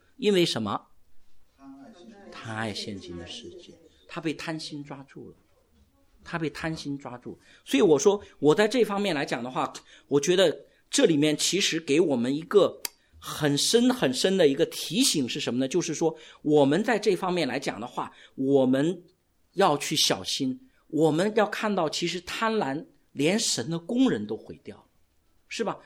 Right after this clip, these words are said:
我们不能说迪马一定不得救，只要他信耶稣他就得救，但在福音事工上他还能参与不能参与啊？他参与不了。什么东西把他抓住？就是贪心，就是贪爱现今的世界。所以我说，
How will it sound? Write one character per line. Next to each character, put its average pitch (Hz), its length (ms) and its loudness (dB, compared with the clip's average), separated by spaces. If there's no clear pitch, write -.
我 147 120 2
们 214 180 0
不 254 120 2
能 196 120 0
说 196 160 -2
迪 160 200 -4
马 117 160 -4
一 135 80 -4
定 170 140 -2
不 170 100 -6
得 135 180 -2
救， 139 220 0
只 139 100 -6
要 143 80 -2
他 156 100 -6
信 165 220 -4
耶 156 120 0
稣 151 120 -8
他 147 140 -8
就 127 80 -6
得 107 160 -12
救， - 180 -10
但 202 180 0
在 185 120 4
福 180 200 -4
音 226 140 2
事 226 220 0
工 202 180 -2
上 185 140 -2
他 143 80 -8
还 135 160 -8
能 135 140 -4
参 139 200 -6
与 113 100 -4
不 98 100 -12
能 95 120 -10
参 95 220 -14
与 87 100 -14
啊？ - 80 -20
他 147 80 -20
参 185 200 -8
与 135 80 -2
不 123 100 -10
了。 90 260 -12
什 - 140 -8
么 208 120 -2
东 233 120 0
西 214 120 0
把 143 120 0
他 131 80 -2
抓 156 200 0
住？ 143 280 -6
就 269 160 -6
是 - 100 -6
贪 165 240 -10
心， 165 300 -14
就 277 120 0
是 226 120 -2
贪 226 180 -8
爱 208 140 -2
现 180 200 -4
今 170 160 -6
的 165 80 -2
世 170 240 -12
界。 - 200 -12
所 - 120 -2
以 269 60 2
我 156 100 6
说， 214 240 0